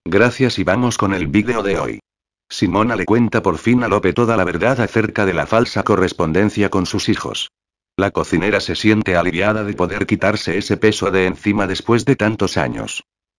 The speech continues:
Después de irrumpir en el salón donde charlaban Leonor y Alonso, Mauro recibe la reprimenda de Rómulo.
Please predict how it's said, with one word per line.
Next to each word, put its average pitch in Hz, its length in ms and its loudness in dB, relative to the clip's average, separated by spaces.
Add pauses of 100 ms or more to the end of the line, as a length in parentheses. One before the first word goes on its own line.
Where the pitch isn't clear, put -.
(140)
Después 117 500 0
de 117 120 2
irrumpir 95 420 -2
en 95 100 -4
el 78 140 -4
salón 87 360 0
donde 76 320 0
charlaban 107 540 0
Leonor 101 380 2
y 127 80 4
Alonso, 113 540 0 (100)
Mauro 135 360 2
recibe 120 440 2
la 110 100 0
reprimenda 98 640 0
de 113 80 0
Rómulo. 87 420 0